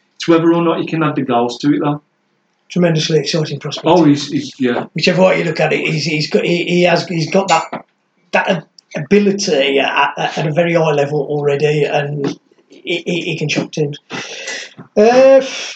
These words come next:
Speaker 2: the, the Tottenham game, yeah, I mean,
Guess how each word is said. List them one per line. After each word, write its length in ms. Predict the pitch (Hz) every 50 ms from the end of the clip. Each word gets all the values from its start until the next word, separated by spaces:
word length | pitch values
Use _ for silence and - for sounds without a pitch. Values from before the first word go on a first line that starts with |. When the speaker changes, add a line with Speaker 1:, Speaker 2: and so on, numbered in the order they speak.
| - _ -
Speaker 2:
the, 420 | 262 - 262 - - - - - - - _ _ _ _ _ _ _ -
the 80 | 190 -
Tottenham 340 | - 269 269 269 247 226
game, 420 | 190 190 180 185 190 190 190 190 185
yeah, 320 | 185 190 190 190 185 185 -
I 120 | 190 170 180
mean, 580 | 190 185 185 180 180 170 - 175 202 202 -